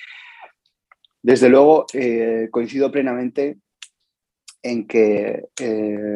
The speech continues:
tanto para el uno como para el otro es la, el mayor aliado al que, al que pueden aspirar. Lo único que es un aliado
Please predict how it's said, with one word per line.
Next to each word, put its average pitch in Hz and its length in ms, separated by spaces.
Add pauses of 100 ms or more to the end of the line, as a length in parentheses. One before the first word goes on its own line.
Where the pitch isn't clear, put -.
(380)
tanto 110 280
para 107 140
el 113 80
uno 127 140
como 127 160
para 110 120
el 107 60
otro 123 240
es - 340 (400)
la, 120 480 (960)
el 131 100
mayor 143 260
aliado 131 440
al 110 160
que, 98 440 (240)
al 113 180
que 117 80
pueden 107 760
aspirar. - 580 (400)
Lo 147 160
único 180 560 (100)
que 120 240
es 151 220
un 160 80
aliado 151 540